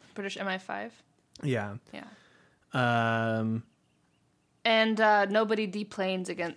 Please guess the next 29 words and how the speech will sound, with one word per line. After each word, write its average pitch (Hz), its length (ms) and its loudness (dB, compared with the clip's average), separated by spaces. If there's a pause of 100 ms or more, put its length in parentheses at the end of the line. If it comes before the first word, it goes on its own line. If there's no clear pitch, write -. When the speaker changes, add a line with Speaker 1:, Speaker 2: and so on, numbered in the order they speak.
Speaker 1:
until 202 220 -4
I 170 60 0
get 165 200 -6
there. 165 240 -2
And 233 100 0
I 285 80 4
just 330 180 -2
wanna 254 180 4
talk 202 180 -4
about 185 160 2
the 226 120 4
word 175 60 4
Speaker 2:
Deplane, 254 300 6
deplane! 214 720 4
Speaker 1:
<laughs> - 60 6 (1300)
Speaker 2:
It's - 180 -10
a 95 460 -4 (140)
Fantasy 151 380 2
Island 151 320 4
reference 131 360 0
for 147 120 0
all 127 140 4
of 123 80 4
you 123 380 4
Fantasy 135 420 0
Island 143 380 2
fans 131 340 2
out 131 220 0
there. 123 500 2